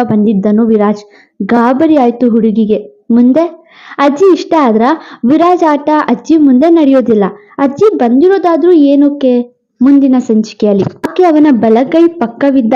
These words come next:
ಆಯಿಂಟ್ಮೆಂಟ್ ತೆಗೆದುಕೊಳ್ಳಲು ಕೈ ಮುಂದೆ ಚಾಚಿ ಓದಾಡ್ತಿದ್ದಾಳೆ. ಈತ ಅವಳ ಕೇಶರಾಶಿಯಿಂದ ಬರುತ್ತಿದ್ದ ಘಮ ಸವಿಯುತ್ತಾ ಮೈ ಮರೆಯುತ್ತಿದ್ದಾನೆ.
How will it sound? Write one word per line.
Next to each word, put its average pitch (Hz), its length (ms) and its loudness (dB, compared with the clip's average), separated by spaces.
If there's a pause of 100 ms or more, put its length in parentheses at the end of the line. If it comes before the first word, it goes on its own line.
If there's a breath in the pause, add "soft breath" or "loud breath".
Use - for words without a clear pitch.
(100)
ಆಯಿಂಟ್ಮೆಂಟ್ 277 560 0
ತೆಗೆದುಕೊಳ್ಳಲು 233 720 0
ಕೈ 226 260 -2
ಮುಂದೆ 240 340 2
ಚಾಚಿ 226 400 -2
ಓದಾಡ್ತಿದ್ದಾಳೆ. 233 1080 -2 (100)
ಈತ 359 280 2 (200)
ಅವಳ 277 200 0
ಕೇಶರಾಶಿಯಿಂದ 277 960 0
ಬರುತ್ತಿದ್ದ 220 600 -2
ಘಮ 214 300 -2
ಸವಿಯುತ್ತಾ 214 580 -2
ಮೈ 320 200 2
ಮರೆಯುತ್ತಿದ್ದಾನೆ. 233 800 0